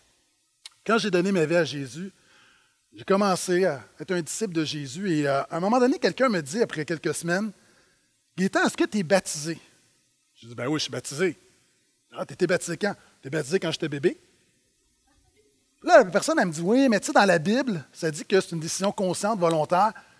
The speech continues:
T'as-tu décidé de suivre Jésus ? » Je dis, « Ouais, ouais, ouais. » « Ben,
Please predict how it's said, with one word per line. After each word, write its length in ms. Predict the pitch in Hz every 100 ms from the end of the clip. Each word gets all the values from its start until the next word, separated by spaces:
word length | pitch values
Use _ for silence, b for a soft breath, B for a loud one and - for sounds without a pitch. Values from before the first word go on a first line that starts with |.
| B B B _ -
T'as-tu 240 | 147 -
décidé 340 | 214 - 269 -
de 40 |
suivre 180 | 233 185
Jésus ? » 380 | 175 170 220 139
Je 60 |
dis, « 60 | 120
Ouais, 120 | 180
ouais, 180 | 202 214
ouais. » « 220 | 214 - _ _ _
Ben, 120 | -